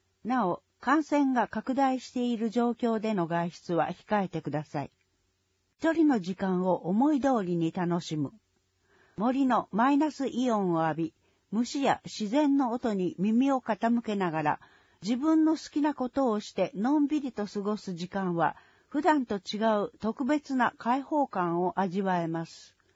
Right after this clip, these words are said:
市内にはテントや調理器具の貸し出しを行っているキャンプ場もあるため、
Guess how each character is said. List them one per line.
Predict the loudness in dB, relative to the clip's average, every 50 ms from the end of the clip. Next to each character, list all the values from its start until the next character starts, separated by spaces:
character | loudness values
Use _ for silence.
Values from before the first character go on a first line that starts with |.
| _ _ _ _ _ _ _ _ _ _
市 | -14 -10 -6 -2 0
内 | 0 2 2 2 0
に | 0 0 0
は | 0 0 -2 -4 _ _
テ | -2 0 0 2
ン | 2
ト | 0 0 0
や | 0 0 0 -2 -6 _
調 | -2 0 0 0
理 | 0 -2 -6
器 | -6 -6 -6
具 | -4 -2 -2
の | 0 -2 -2 -2
貸 | -4 -8 -6 -6
し | -4 -2
出 | -2 -2
し | -2 -4 -2 -2
を | -2 -2 -2 -6
行 | -4 -2 -2
っ | 0 0 -2 -2
て | -6 _ -6 -4
い | -4 -4 -2
る | -4 -4 -4
キ | -4 -4 -4
ャ | -4
ン | -2 -4
プ | -6 -6 -6 -4
場 | -2 0 0 0 0
も | 0 0 0 0
あ | -2
る | -2 -4 -6
た | -4 -2 -2
め、 | -2 -2 -4 -8